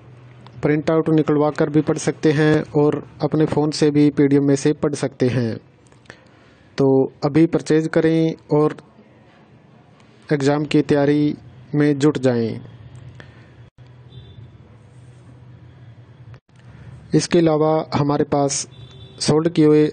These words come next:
असाइनमेंट की पीडीएफ़ और हैंड रिटन स्कैन की हुई पीडीएफ़ जो ऑनलाइन सबमिट होते हैं, और अगर ऑफलाइन सबमिट होते हैं असाइनमेंट, तो उसके लिए हैंड रिटन की हार्ड कॉपी by post या courier, वो भी हमारे पास अवेलेबल है,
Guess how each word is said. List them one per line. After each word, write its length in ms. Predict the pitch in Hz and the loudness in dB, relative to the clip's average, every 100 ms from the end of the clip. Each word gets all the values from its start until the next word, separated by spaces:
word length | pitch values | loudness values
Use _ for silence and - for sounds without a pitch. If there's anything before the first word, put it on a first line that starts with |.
| - | -2
असाइनमेंट 420 | 147 131 135 156 | -4 -4 -2 -2
की 100 | - | -2
पीडीएफ़ 480 | - 147 147 151 - - - | 0 2 2 2 -4 -10 -4
और 260 | 143 143 - - | -2 0 -4 -6
हैंड 280 | 147 147 165 | -4 -2 0
रिटन 520 | 160 156 151 151 151 - - - - - - | 0 0 0 -2 -4 -10 -20 -20 -20 -20 -16
स्कैन 360 | - - 151 165 | -14 -4 -2 -2
की 160 | 165 156 | 0 2
हुई 260 | 151 151 | 4 4
पीडीएफ़ 360 | 147 143 139 139 | 2 2 2 2
जो 140 | 139 | 2
ऑनलाइन 300 | 139 143 160 | 2 2 0
सबमिट 340 | 151 151 147 147 | -2 -2 -2 -2
होते 220 | 143 151 | 0 0
हैं, 420 | 139 147 147 147 151 - - - - - - - - | 0 0 0 -2 -8 -20 -20 -20 -20 -20 -20 -16 -2
और 240 | 147 151 - - - - - - - _ | 0 0 -4 -20 -20 -20 -20 -20 -20 _
अगर 200 | - 151 | -4 0
ऑफलाइन 360 | 151 156 175 175 | 2 2 0 0
सबमिट 320 | 170 160 156 | -4 -2 -2
होते 220 | 147 151 | -2 -2
हैं 60 | 151 | -4
असाइनमेंट, 460 | 147 147 147 156 | -4 -2 0 0
तो 140 | 147 147 | 0 -2
उसके 220 | 135 160 | 0 -2
लिए 420 | 151 151 151 151 | 2 4 4 2
हैंड 280 | 135 143 147 | 0 0 0
रिटन 260 | 147 151 147 | 0 -2 0
की 200 | 147 143 | 2 2
हार्ड 260 | 139 135 | 2 -2
कॉपी 280 | 147 151 - | -2 -2 0
by 180 | 139 139 | 0 0
post 340 | 139 147 147 160 | 0 0 0 0
या 100 | 143 | 0
courier, 420 | 139 139 147 147 151 - | 0 2 2 0 -6 -2
वो 140 | 151 | 0
भी 120 | 165 | 2
हमारे 260 | 151 143 135 | 0 0 -2
पास 240 | 143 139 | -4 -2
अवेलेबल 420 | 135 139 143 147 | 0 0 0 0
है, 280 | 143 147 147 | 0 0 -2